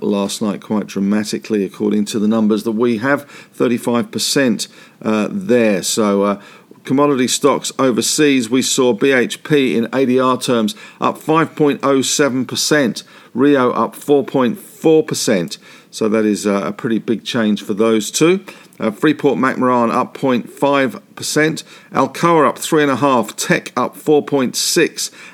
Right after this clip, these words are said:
Anglo down point seven, Glencore up one point seven, Vale up three point two, and Albemarle up two point five percent.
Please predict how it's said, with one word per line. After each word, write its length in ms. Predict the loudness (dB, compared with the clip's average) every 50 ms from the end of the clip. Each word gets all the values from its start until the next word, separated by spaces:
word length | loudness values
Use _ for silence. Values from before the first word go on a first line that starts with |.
| -6
Anglo 440 | -2 0 0 2 4 4 4 4 2
down 320 | 2 2 2 2 2 2 0
point 260 | 0 0 0 0 0
seven, 400 | 0 0 2 2 2 2 0 0
Glencore 540 | 0 0 2 2 0 0 0 2 2 4 2
up 120 | 2 0
one 220 | 0 -2 -2 -2
point 240 | -2 -2 -2 -2 -2
seven, 380 | -2 0 0 0 2 0 0 0
Vale 640 | 0 2 2 4 4 4 4 4 4 2 0 -2 -4 -12 -20 -20 -20 -10 -6
up 160 | -4 -4 -4 -6
three 280 | -4 0 2 2 2
point 340 | 2 0 0 0 0 0 0
two, 340 | 0 2 4 4 2 0 -2 -10 -20 -20 -8 -4
and 260 | -2 -2 -2 0 2
Albemarle 680 | 2 4 4 4 4 4 4 4 4 4 4 4 2 2
up 260 | 0 -2 -2 -4 -6
two 280 | -8 -4 -2 -2 -2 -2
point 360 | -2 -2 0 0 0 -2 -6
five 680 | -10 -6 -2 0 0 2 2 0 0 -2 -6 -10 -14
percent. 680 | -12 -10 -8 -6 -4 -2 0 0 0 0 -2 -6 -10